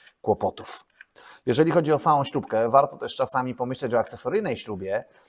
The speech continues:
Niektórzy producenci mają to w standardzie, niektórzy nie. Niektóre modele wręcz mają to w standardzie, niektóre nie. Warto się zaopatrzyć w taką śrubę z magnesem.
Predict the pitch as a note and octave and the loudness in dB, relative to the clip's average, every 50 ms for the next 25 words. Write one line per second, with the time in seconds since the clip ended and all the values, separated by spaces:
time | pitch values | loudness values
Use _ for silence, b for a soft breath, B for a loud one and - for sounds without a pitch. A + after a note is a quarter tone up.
0 | b b b b _ B2+ B2 - C#3+ B2+ C3+ - B2+ C3 B2 A#2+ - C3+ B2 A#2 | b b b b _ -6 -6 -4 -2 -2 -2 0 2 0 0 0 0 -2 -2 -2
1 | - - B2 A#2 A2+ A2+ A2+ G#2+ A2+ A2+ G#2 G#2 G2+ G2+ G2+ G2+ F#2+ - _ _ | -4 -2 0 2 2 2 2 2 2 4 4 6 6 6 4 4 2 -2 _ _
2 | _ _ _ _ _ _ _ _ _ _ - - - G2+ G2+ A#2 C#3 C#3 C3 C#3 | _ _ _ _ _ _ _ _ _ _ -10 -8 -8 -2 0 0 0 0 0 -2
3 | A#2+ G#2+ - - A2+ G#2+ G2 G2+ G2 A2 C3 D3 D#3 D#3+ D3 B B B B B | -4 -4 -6 -8 -8 -8 -8 -6 -4 -2 0 0 0 -2 -6 B B B B B
4 | B A#2 A#2 - C3 B2 A#2+ A#2+ B2 A#2+ D#3 E3 D#3 C3+ A2 G#2 A2+ G#2+ G2+ G2+ | B -8 -6 -2 0 0 2 2 6 10 10 12 12 12 10 10 4 -2 0 -2
5 | A2 G2+ G2+ G#2 G#2 G2+ - - A2 G#2 G#2 G#2+ G#2 G2+ G#2 G#2 G2+ F#2+ - - | -2 -2 -2 -4 -6 -8 -4 -2 -2 0 2 0 0 0 -4 -8 -10 -10 -10 -10
6 | G#2 G2+ A2+ C3+ C#3 A#2+ D#3 F#3 F3+ - F#3 - - D3+ C3 C#3+ C#3 C3+ B2+ - | -8 -6 -6 -6 2 4 6 6 6 4 -2 -2 -2 0 4 6 8 8 8 8
7 | C#3+ C3+ - - B2 - C#3 - - A#2+ A2 - - B2+ A2+ A#2 A2+ A2 A2 A#2 | 8 6 6 4 0 0 0 0 0 -4 -6 -4 -4 0 4 4 6 6 4 2
8 | G#2+ A2+ B2 A#2+ G#2+ A2+ A#2 G#2 - - - F3+ A3 A3 | 0 0 0 2 2 0 -2 -2 -2 -2 -2 -2 -4 -4